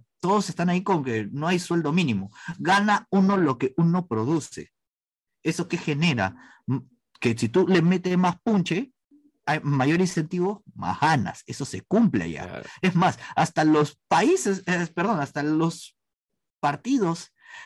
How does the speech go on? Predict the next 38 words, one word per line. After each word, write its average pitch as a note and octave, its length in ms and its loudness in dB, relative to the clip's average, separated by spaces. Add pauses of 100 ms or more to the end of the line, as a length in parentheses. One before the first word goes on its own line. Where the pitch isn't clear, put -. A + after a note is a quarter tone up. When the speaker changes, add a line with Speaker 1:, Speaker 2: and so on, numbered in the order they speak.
(100)
Speaker 1:
de D3+ 340 4
centro G#3+ 460 -2
izquierdo F#3 320 -2
socialdemócratas D#3 920 0
de C3 140 4
allá, D3+ 240 4
porque - 220 -4
allá G#2 180 -2
lo C#3 180 4
hay, B2+ 300 2 (280)
ya, - 180 -10
allá D3 220 -4
lo C#3 140 2
hay, E4 220 -2 (240)
están D#4+ 360 -4
en, A3 220 0
están - 280 -2
a E4 80 -2
favor A3 500 0
de D#3+ 160 -2
que D3+ 160 -4
no A3+ 360 2 (160)
haya D3+ 420 0 (440)
un, E3 280 0
un D3+ 300 -2
su-, - 300 -8
un D#3 140 0
salario C#3 340 0
mínimo. F#2 480 -6 (380)
Speaker 2:
Claro, G2+ 180 0
Speaker 1:
Porque E3 200 2
Speaker 2:
pues, A2+ 100 4
Speaker 1:
sabe D4 180 4
Speaker 2:
es G3+ 40 2
Speaker 1:
que G#3+ 140 4
eso C#4 220 2
genera G3+ 400 2
competitividad. A#2+ 800 0